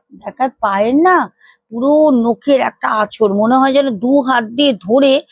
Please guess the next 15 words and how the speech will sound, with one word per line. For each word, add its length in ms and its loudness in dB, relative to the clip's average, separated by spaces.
মায়ের 420 0
পা 240 -2
যেন 220 -2
নখ 340 2
দিয়ে 280 2
টেনে, 560 0
মানে, 220 -2
মাংস 380 -2
তুলে 300 0
নিচ্ছিল, 540 -6
পুরো 320 -12
লাল 500 -2
রক্ত, 400 -4
পুরো, 340 -2
মানে, 260 -2